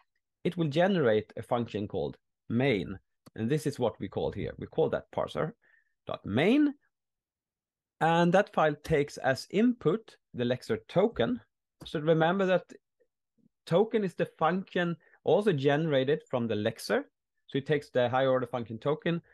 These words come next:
as input, and then the lex buff that we just defined over here. What to do now? We have the result,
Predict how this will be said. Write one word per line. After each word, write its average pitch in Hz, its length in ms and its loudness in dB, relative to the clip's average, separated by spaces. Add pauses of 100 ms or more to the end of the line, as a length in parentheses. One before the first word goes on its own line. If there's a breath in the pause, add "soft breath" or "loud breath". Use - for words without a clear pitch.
(240 soft breath)
as 107 120 -4
input, 170 440 0
and 185 180 0
then 165 180 4
the 143 80 0
lex 127 280 -2
buff - 220 -8 (1300)
that 87 140 -10
we 107 80 -4
just 90 240 -4
defined 76 400 -6 (380)
over - 240 -12
here. - 500 -4 (300)
What 190 200 -2
to 202 60 0
do 180 160 2
now? 190 280 4
We 180 160 2
have 175 160 0
the 170 80 -4
result, 175 520 0